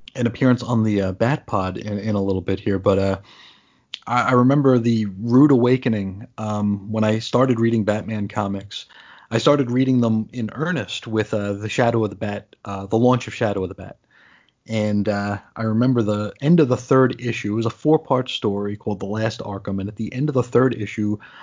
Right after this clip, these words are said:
Batman's in Arkham Asylum, and he is being cornered by, like, every inmate of Arkham.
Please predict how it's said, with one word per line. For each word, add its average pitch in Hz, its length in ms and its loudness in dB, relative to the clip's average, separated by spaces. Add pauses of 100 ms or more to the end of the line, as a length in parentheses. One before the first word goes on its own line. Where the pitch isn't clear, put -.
(160)
Batman's 139 400 2
in 143 140 -2
Arkham 131 320 2
Asylum, 101 480 -6
and 104 80 -6
he 117 200 0
is 113 120 0
being 107 440 -2
cornered 117 580 2
by, 104 180 -4
like, 98 340 -6 (140)
every 120 500 0
inmate 98 420 -6 (380)
of 113 200 2
Arkham. 95 400 -6